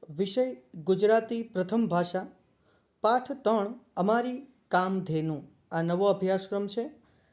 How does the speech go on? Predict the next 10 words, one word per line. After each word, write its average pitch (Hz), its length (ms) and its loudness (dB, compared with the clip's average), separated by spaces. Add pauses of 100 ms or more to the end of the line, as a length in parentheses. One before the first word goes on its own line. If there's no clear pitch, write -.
(240)
અને 175 220 -4
એમાં 180 320 -2
પાઠ 190 280 0
ત્રણ, 190 200 -4
અમારી 180 420 -2
કામધેનુ, 180 600 -2
જેના 170 220 -4
લેખક 165 380 -6
છે 180 140 -6
ચંદ્રકાંત 175 640 -4